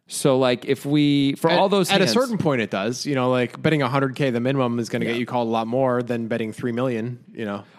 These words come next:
Speaker 1: Of course.
Speaker 2: Yeah.
Speaker 1: But if we're thinking about these, like, this range of hands that, like, got here,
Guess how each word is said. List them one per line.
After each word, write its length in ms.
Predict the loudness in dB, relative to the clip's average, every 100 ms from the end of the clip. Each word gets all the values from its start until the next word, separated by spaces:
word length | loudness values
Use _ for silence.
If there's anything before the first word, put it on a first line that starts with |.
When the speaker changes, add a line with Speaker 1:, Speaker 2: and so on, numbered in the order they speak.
| -10
Speaker 1:
Of 100 | -4
course. 380 | -2 -2 -4 -6
Speaker 2:
Yeah. 160 | -6 -6 -2
Speaker 1:
But 80 | 0
if 60 | 2
we're 80 |
thinking 320 | 2 0 2 2
about 320 | 2 0 0
these, 320 | 0 0 0
like, 180 | -2 0
this 180 | -2 0
range 300 | 0 0 0
of 80 |
hands 380 | -2 0 -2 -2
that, 180 | -4 -4
like, 240 | -4 -6 -4
got 260 | -2 -2
here, 320 | -6 -8 -10